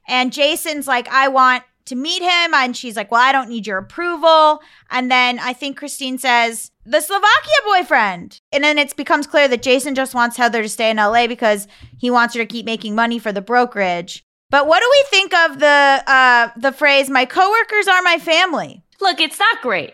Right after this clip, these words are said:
Speaker 2: I totally understand that some work environments lead you to believe that that is true. But, you know, I think,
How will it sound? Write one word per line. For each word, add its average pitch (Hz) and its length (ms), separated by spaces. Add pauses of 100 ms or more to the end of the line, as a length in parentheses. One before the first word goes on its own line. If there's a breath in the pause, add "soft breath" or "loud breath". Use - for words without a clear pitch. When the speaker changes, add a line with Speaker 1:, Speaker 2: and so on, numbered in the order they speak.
Speaker 2:
I 220 140
totally 254 580
understand 220 720
that 175 160
some 202 480
work 254 260
environments 262 920
lead 240 300
you 220 160
to 208 80
believe 220 520
that 254 140
that 214 200
is 220 280
true. 302 580
But, 285 140
you 311 140
know, 247 120
I 247 140
think, 302 280